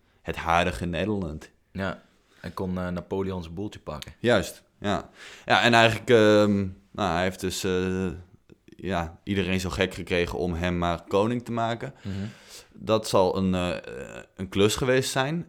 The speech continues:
Speaker 1: Voor zijn nakomelingen was het gewoon vrij makkelijk. Was namelijk de enige prestatie die ze moesten leveren, was geboren worden.
Speaker 2: Ja.
Speaker 1: Want het is natuurlijk zo.
Speaker 2: Dat is een prestatie, hoor.
Speaker 1: Ja,
Speaker 2: Godzaks.
Speaker 1: ja.
Speaker 2: Maar, eh, wat was dat, eh, wat was dat voor een vent?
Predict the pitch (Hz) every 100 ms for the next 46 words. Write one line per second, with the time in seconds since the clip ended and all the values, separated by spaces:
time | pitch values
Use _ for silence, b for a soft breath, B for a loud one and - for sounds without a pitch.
0 | - 85 101 101 98 90 92 92 113 131
1 | 131 131 123 120 117 - 123 107 113 107
2 | 107 107 95 - 107 95 87 90 82 80
3 | 92 92 92 90 90 98 - 92 92 101
4 | 92 92 92 98 - 104 107 107 104 101
5 | 104 - _ - 98 117 117 87 73 73
6 | 73 73 _ 87 82 82 - 76 87 80
7 | 80 78 76 82 - 76 76 85 - -
8 | - 55 67 87 85 101 _ - 101 104
9 | 95 87 80 73 64 95 80 78 B B
10 | B B - 101 117 113 113 110 107 104
11 | 101 104 107 127 - 120 - 113 107 95
12 | - 120 113 104 95 87 123